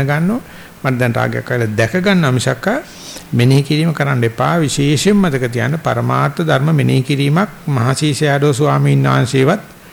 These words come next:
හිතලා නැහැ. මෙනෙහි කරන්නේ සම්මුති ධර්ම විතරයි. මේ චෛතසික ධර්ම, අ, එහෙම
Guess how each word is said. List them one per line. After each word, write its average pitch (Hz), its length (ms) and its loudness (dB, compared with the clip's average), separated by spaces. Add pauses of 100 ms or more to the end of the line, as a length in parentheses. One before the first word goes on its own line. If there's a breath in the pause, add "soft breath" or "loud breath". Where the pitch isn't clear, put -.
(280 loud breath)
හිතලා 135 340 -4
නැහැ. - 340 -8 (800 loud breath)
මෙනෙහි 160 420 4
කරන්නේ 190 440 0
සම්මුති 185 440 -2
ධර්ම 147 300 0
විතරයි. 131 320 -4 (800)
මේ 123 220 0
චෛතසික 139 580 -2
ධර්ම, 143 360 0
අ, 131 80 0 (1300 loud breath)
එහෙම 147 260 -2